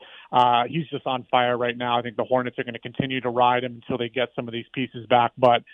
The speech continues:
uh, he played really well last week against the Kings, and hopefully he can play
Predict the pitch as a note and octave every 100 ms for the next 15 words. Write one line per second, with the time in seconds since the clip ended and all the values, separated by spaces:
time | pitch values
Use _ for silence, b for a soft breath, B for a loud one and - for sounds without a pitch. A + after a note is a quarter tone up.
0 | B B B A#2+ A#2+ G#2+ B2+ - C#3 B2
1 | C3+ C#3 C3 C3+ C3+ C3 - C3+ C3 C3
2 | D3+ B2 A#2+ C3 - C#3 - C3 C3+ A#2
3 | G2+ B2 - B2+ A2 A#2+ C3 A#2+